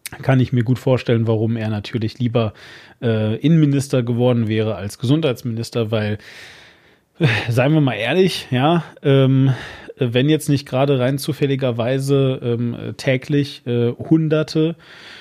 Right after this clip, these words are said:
äh, Menschen an einem, äh, an einer weltweiten Pandemie sterben würden, ähm, in Deutschland,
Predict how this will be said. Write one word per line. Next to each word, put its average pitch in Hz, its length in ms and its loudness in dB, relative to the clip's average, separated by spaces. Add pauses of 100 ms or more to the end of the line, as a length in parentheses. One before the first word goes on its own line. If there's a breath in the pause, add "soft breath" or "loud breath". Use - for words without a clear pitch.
(200 loud breath)
äh, 127 200 2
Menschen 131 580 0
an 120 160 -4
einem, 117 380 0
äh, - 60 -8
an 110 400 -6
einer 107 240 -4
weltweiten 120 400 0
Pandemie 110 380 0
sterben 123 420 0
würden, 151 380 0 (460 loud breath)
ähm, 127 340 2
in 127 100 -2
Deutschland, 135 560 -2